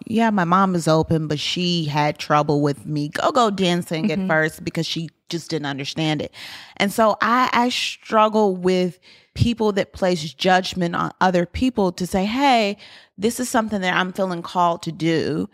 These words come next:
Speaker 2: Mm-hmm.
Speaker 1: And then other people saying, and I, and I'm not saying your mother's like this, but there are people in the world like this, societies like this, where
Speaker 2: Mm-hmm.
Speaker 1: they say, "How dare you?
Speaker 2: Oh, yeah.
Speaker 1: Why would you?"
Speaker 2: Mm-hmm.
Speaker 1: That, that is this
Speaker 2: Shame
Speaker 1: and that.
Speaker 2: on you.
Speaker 1: And there's these labels, and it's like, what makes you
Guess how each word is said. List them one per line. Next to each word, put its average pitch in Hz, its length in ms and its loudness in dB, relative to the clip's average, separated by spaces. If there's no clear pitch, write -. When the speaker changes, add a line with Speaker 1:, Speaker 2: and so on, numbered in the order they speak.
Speaker 2:
Mm-hmm. 208 260 -2
Speaker 1:
And 175 200 2
then 170 140 2
other 170 180 2
people 170 280 -4
saying, 156 540 -6
and 214 140 0
I, 214 160 2
and 196 160 0
I'm 196 160 2
not 185 140 0
saying 170 180 0
your 160 100 0
mother's 180 340 2
like 156 160 -2
this, 160 180 -4
but 160 260 0
there 185 400 -2
are 202 40 -2
people 220 260 -2
in 196 80 0
the 180 60 0
world 185 260 2
like 165 160 0
this, - 120 -10
societies 170 720 0
like 170 180 -2
this, 220 180 0
where 202 80 0
Speaker 2:
Mm-hmm. 175 80 -2
Speaker 1:
they 180 100 -2
say, 190 260 -2
"How 220 220 0
dare 190 320 -2
you? 190 240 -6
Speaker 2:
Oh, 202 120 2
yeah. 139 240 -4
Speaker 1:
Why 196 240 6
would 190 360 0
you?" - 200 -6
Speaker 2:
Mm-hmm. 208 280 2
Speaker 1:
That, 196 340 2
that 202 260 4
is 175 300 -2
this 202 220 0
Speaker 2:
Shame 196 200 2
Speaker 1:
and 180 60 -2
that. 190 220 4
Speaker 2:
on - 20 0
you. 180 80 0
Speaker 1:
And 185 180 0
there's 190 200 0
these 170 340 0
labels, 170 600 2
and 170 100 2
it's 170 140 -2
like, 175 280 2
what 247 340 -2
makes 427 320 -8
you 285 160 -2